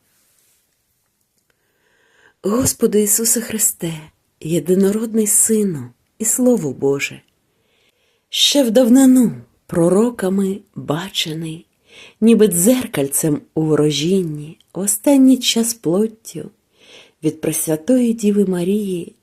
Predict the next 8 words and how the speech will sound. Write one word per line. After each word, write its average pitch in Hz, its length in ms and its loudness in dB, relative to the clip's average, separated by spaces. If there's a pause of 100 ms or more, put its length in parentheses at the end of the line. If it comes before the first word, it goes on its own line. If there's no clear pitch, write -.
нетлінно 240 600 2
народжений, 196 840 0 (680)
і 208 80 2
в 202 60 2
сороковий 254 580 2
день 240 400 2 (120)
у 180 60 -6
святилище, 180 1000 -2